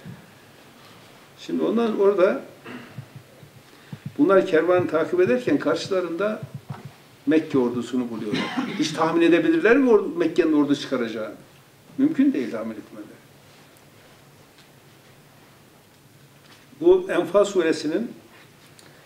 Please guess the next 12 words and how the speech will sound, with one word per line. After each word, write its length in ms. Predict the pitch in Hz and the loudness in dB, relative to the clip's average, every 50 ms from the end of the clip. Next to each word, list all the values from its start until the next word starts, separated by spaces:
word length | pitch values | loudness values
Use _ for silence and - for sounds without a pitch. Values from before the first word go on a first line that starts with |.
| - - - - - - - - - | -20 -20 -20 -20 -20 -20 -6 0 2
yedi 180 | 147 175 185 | 4 4 4
sekizinci 420 | - 190 180 - - 185 175 170 170 | 4 2 2 2 0 -4 -2 0 2
ayetinde 400 | 165 160 - - 175 160 160 160 | 2 2 2 0 -4 -4 -4 -4
diyor 140 | 226 - | -6 -8
ki: 160 | - - 143 156 | -6 -4 0 2
"Ve 120 | 175 196 | 2 4
iz 100 | 190 180 | 4 2
ya'idukumullahu 880 | 185 185 185 180 180 185 180 - 185 180 180 175 180 180 185 180 185 | 2 4 4 2 2 0 -2 -4 -4 -2 -2 -4 0 2 2 4 4
ihdet 340 | 175 156 - 185 165 165 - | 4 2 0 -2 -2 -2 0
taifeteyn 480 | 175 165 165 160 - 165 160 - 165 165 | 0 0 0 0 -2 -4 -6 -4 -2 -2
enneha 460 | - - 147 156 160 160 139 135 147 | -2 -2 -2 0 0 0 0 0 0
lekum." 340 | 147 151 135 - - 127 | 0 0 -2 -2 -4 -6